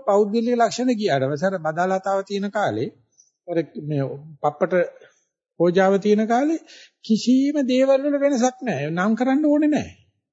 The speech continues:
දැන් අපි කියනවා නම් කොටින්ම ඝන ආහාර වලට හරියට නම් වණන් තියෙනවනේ අපි. ද්‍රව ආහාර වලට අපිට අත්‍යවශ්‍යම ආහාර තමයි වාතය. ඒකට නම් වණන් නැහැ.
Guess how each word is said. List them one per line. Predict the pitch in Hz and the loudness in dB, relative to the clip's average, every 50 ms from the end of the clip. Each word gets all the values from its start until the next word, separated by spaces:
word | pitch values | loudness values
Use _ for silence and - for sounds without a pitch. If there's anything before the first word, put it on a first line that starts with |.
| _ _ _ _ _ _ _ _ _ _ _ _ _ _ _ _ _ - | _ _ _ _ _ _ _ _ _ _ _ _ _ _ _ _ _ -14
දැන් | 151 135 | -12 -10
අපි | 117 127 160 143 | -8 -6 -6 -4
කියනවා | 131 151 143 147 156 160 | 0 0 0 2 2 0
නම් | 160 170 175 147 | 0 0 0 0
කොටින්ම | 151 139 135 165 165 160 139 110 139 196 254 - _ _ _ _ _ _ _ _ - | 0 0 2 2 0 0 0 -2 -4 -4 -6 -10 _ _ _ _ _ _ _ _ -12
ඝන | 127 127 104 143 165 180 185 - - | -10 -6 -4 -2 -2 -2 -2 -4 -4
ආහාර | 151 165 175 156 165 175 180 185 | -2 -2 -2 0 0 0 2 2
වලට | 202 208 196 190 190 196 190 - | 2 4 4 4 2 2 0 -2
හරියට | 143 151 170 202 214 208 220 | -2 0 0 0 0 -2 -2
නම් | 196 190 190 196 | -4 -6 -6 -4
වණන් | 208 220 226 233 226 | -2 0 0 0 0
තියෙනවනේ | - 226 220 220 208 208 | 0 -2 -4 -2 -4 -4
අපි. | 196 196 170 - _ _ _ _ _ _ _ _ _ _ _ _ _ _ - | -6 -8 -10 -12 _ _ _ _ _ _ _ _ _ _ _ _ _ _ -6
ද්‍රව | 147 143 156 190 220 | 0 2 4 4 4
ආහාර | 226 208 208 214 214 226 | 4 4 4 4 6 6
වලට | 226 226 214 220 214 202 185 - _ _ _ _ _ - | 6 4 4 2 -2 -4 -4 -6 _ _ _ _ _ -8
අපිට | 196 190 240 202 233 233 226 | -4 0 2 4 4 4 4
අත්‍යවශ්‍යම | - 170 - - _ _ - 269 269 262 262 - - 240 247 | 0 -4 -8 -10 _ _ 4 6 8 8 8 6 6 4 4
ආහාර | 240 233 220 233 240 | 6 6 4 4 4
තමයි | 226 240 254 269 254 | 2 2 4 4 4
වාතය. | 247 240 214 196 135 - 127 95 - - _ _ _ _ _ _ _ - | 4 4 4 2 0 0 -4 -8 -8 -10 _ _ _ _ _ _ _ -2
ඒකට | 180 180 208 196 | 0 0 2 2
නම් | 208 202 202 208 214 | 2 2 2 2 2
වණන් | 214 214 220 220 220 | 2 2 2 2 0
නැහැ. | 240 240 240 | 0 -2 -2